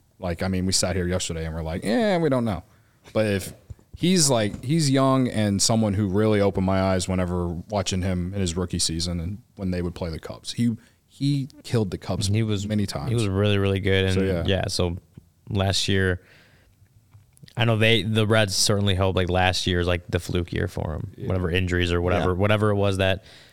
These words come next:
Speaker 2: was affecting him most, I'm sure the Reds believe that
Speaker 1: There's
Speaker 2: he's
Speaker 1: very, very few good players on the Reds right now,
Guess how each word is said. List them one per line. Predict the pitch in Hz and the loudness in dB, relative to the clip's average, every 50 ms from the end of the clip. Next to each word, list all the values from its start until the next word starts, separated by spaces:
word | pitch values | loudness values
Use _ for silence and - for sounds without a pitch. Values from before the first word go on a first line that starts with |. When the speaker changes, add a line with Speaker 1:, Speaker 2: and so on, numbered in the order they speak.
| _ _ - | _ _ -2
Speaker 2:
was | - 95 | -2 0
affecting | 92 85 101 101 95 101 101 | 2 0 0 0 2 2 2
him | 101 95 | 2 4
most, | 104 117 131 147 147 - - - _ _ _ _ _ _ _ _ _ - - | 4 4 4 4 2 0 -2 -8 _ _ _ _ _ _ _ _ _ -18 -10
I'm | - 107 98 | -6 -4 -4
sure | 95 101 98 | 0 0 0
the | 98 95 | 2 2
Reds | 95 98 101 101 95 - - - - - 110 107 | 2 2 2 0 0 -4 -6 -8 -8 -6 -2 0
believe | 110 113 117 120 120 120 113 104 | 2 4 4 4 4 4 4 2
that | 107 104 | 2 2
Speaker 1:
There's | 104 101 92 | 2 0 0
Speaker 2:
he's | 98 107 104 | 0 2 2
Speaker 1:
very, | 127 135 139 147 151 147 143 143 135 123 | 2 4 4 4 4 2 2 0 0 -2
very | - - 120 113 123 123 120 123 120 113 | -4 -6 -2 0 0 2 2 2 0 0
few | - - - 110 110 110 107 98 | -2 -2 -2 0 2 2 0 0
good | 101 101 - 101 98 95 92 - | -2 -2 -2 0 0 0 -2 -4
players | - 98 95 95 95 95 92 95 95 | -6 -4 -2 0 0 0 0 0 0
on | 92 90 87 | 0 -2 -2
the | 80 | -2
Reds | 78 82 85 90 87 87 | -4 -4 -2 -2 -2 -2
right | 90 92 92 90 | -2 -2 -2 -2
now, | 85 95 92 92 92 92 104 | -2 -2 -2 -2 -2 -4 -6